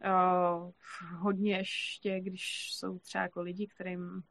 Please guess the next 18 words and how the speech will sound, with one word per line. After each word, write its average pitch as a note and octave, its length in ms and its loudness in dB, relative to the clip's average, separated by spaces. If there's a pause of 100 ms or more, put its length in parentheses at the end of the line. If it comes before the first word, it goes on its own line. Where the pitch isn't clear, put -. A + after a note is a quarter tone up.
kterým F3+ 180 -10
na F3 100 -10
ten F#3+ 180 -2
covid F#3 280 -6
někdo F3+ 260 -6
umřel, E3+ 340 -8 (600)
tak, F#3 460 2
eh, F#3+ 600 6 (440)
jako G#3 220 2
to G3+ 120 0
zoufalství, G3+ 720 2
že F#3 140 -8
se G3 340 -4
nemůže, G#3+ 460 2 (120)
nemůže G#3+ 400 0
podat G#3 320 2
nějaký G#3 340 2
lék, G3+ 260 2